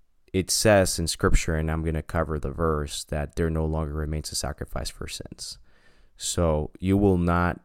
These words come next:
it also says shortly after that, and this is all in Hebrews, that we will not see God unless we, we are holy. Um, and that's a very high standard. I, uh, I definitely understand that. Um,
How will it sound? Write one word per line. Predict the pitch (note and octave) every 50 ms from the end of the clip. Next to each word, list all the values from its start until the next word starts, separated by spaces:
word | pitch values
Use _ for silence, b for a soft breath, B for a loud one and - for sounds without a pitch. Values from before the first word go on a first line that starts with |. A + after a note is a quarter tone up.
| _ - _
it | F2 E2+
also | F2+ F#2+ - - F#2
says | - - F#2 E2+ E2 - -
shortly | - - F#2+ F2 E2 E2 D#2+ D#2
after | D#2+ D#2+ D#2+ - E2+ D#2+
that, | - D2+ D2+
and | D#2 D#2
this | - E2 D2
is | -
all | D#2 D2+ D2
in | D2
Hebrews, | D2 D2+ E2+ D#2+ D2 C#2+ C#2+ C#2+ C#2 - - - - _ _ _ _ _ - - _ _ _ _ _ _ _ _ -
that | - F2+ E2+ E2
we | E2 E2+
will | E2 E2 D#2+ D#2
not | D#2+ E2 E2 E2 E2 -
see | - - E2
God | C#2+ D2+ E2 D#2+ D#2 D2+ D2+ D2+ D2+ - - - -
unless | - D#2+ D#2 D#2 D2+ D2+ - -
we, | D#2+ C#2+ D2 D2+ -
we | - D#2+ D2+
are | D2 C#2+
holy. | C#2 D#2 E2 D2+ D2+ C#2 C2 - - - b b b b b b b b b b b b b -
Um, | - E2+ D#2+ D#2+ D#2+ D#2 D2 D2 - - -
and | G2 F2+ F2 E2+ E2+ E2 E2 E2+ E2 E2 D#2+ - - _ -
that's | E2+ F2+ F2+ - G#2
a | F2+
very | F#2 F#2+ G2 G2 F#2+
high | G#2 G2+ G2
standard. | - - - F#2 F2+ E2+ F2 G2 G#2+ A#2+ - - - - - -
I, | E2 D#2+ E2 E2+
uh, | E2 -
I | - E2 D#2+
definitely | - F2 E2 - - F#2 F2
understand | E2+ E2+ F2 E2 - - - D#2+ E2 E2 E2 E2
that. | E2+ D#2+ - - b b b b b b b b b b b b b -
Um, | - E2 D#2+ D#2 D#2 D#2 D2+ D2+ D2+ D2+ C#2+